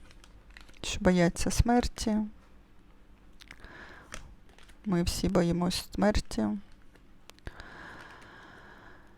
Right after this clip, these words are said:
Дьявол, е, робить чини і перешкоди, да? Він робить перешкоди такі, щоб, м,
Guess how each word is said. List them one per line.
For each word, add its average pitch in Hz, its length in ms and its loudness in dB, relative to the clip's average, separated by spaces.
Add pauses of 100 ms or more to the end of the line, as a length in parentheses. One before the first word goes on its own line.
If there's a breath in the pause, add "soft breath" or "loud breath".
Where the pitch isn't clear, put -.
(340 loud breath)
Дьявол, 202 720 8
е, 208 840 12
робить 202 500 10
чини 214 340 6
і 190 60 6
перешкоди, 196 680 6
да? 196 340 4
Він 180 300 4
робить 180 280 6
перешкоди 214 640 6
такі, 196 340 4
щоб, 190 220 2
м, 180 760 2